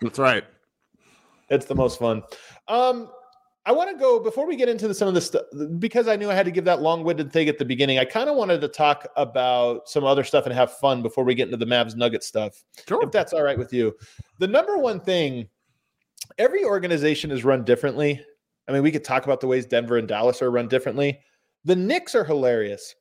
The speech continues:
Speaker 2: because last night the Knicks are in town and I'm talking to some of my buddies. I got some buddies, like, in, you know, front office roles, and I got some buddies that are, like, media members. And I'm talking to some people about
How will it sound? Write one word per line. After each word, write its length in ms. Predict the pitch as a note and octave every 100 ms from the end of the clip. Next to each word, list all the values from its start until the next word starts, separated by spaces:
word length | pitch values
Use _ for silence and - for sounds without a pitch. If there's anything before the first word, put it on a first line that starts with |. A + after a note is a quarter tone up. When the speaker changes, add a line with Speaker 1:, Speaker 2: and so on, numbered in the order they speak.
| -
Speaker 2:
because 560 | F3 F3+ G3 F3 C#3+ C#3
last 340 | F#3 C4+ -
night 220 | G#3 F3+
the 60 | D#3+
Knicks 220 | D3+ -
are 80 | C#3+
in 100 | A#2+
town 320 | D3+ D3+ C#3
and 80 | C3+
I'm 80 | B2+
talking 280 | C#3+ C#3+
to 60 | C#3+
some 200 | - D3
of 60 | D3
my 100 | C#3+
buddies. 640 | A2+ C3 C#3+ C#3 B2 - _ _ -
I 100 | E3
got 180 | F#3
some 120 | F#3 F3
buddies, 220 | E3+ D#3+
like, 140 | D#3+
in, 240 | E3 C#3+ C3+
you 100 | D#3
know, 80 | C3
front 240 | - D#3
office 320 | D3 D3 D3+
roles, 220 | D#3 D3+ C#3+
and 60 |
I 40 | C#3
got 140 | D3
some 140 | D3+
buddies 280 | C3+ C#3+ C#3
that 120 | C3+
are, 120 | C3 B2+
like, 240 | B2+ - - - C3 C#3+
media 320 | D3 C#3 B2
members. 320 | A2+ A2 G#2+
And 80 | C#3+
I'm 100 | F3+
talking 320 | - C#4+ C#4+
to 60 | A3+
some 180 | - C#3
people 380 | F3+ F#3 C3+
about 380 | B2 B2+ A#2+ A2+